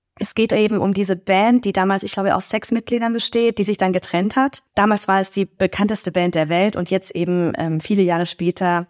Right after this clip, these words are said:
führt eine Journalistin ein Interview und will herausfinden, warum sich diese Band getrennt hat. Es geht natürlich um, ja,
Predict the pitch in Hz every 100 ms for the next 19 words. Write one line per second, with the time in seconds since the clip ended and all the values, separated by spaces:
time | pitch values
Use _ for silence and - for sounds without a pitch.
0 | - - 214 196 - 175 170 170 170 180
1 | 170 196 - 180 165 170 208 214 196 175
2 | 185 170 180 180 180 165 165 185 - 175
3 | 175 160 170 190 185 175 - 170 185 160
4 | 151 160 160 165 - 165 160 165 147 -
5 | - - _ _ _ _ _ _ 208 208
6 | 214 208 202 185 208 196 185 - 190 185
7 | 175 175 180 196 190 170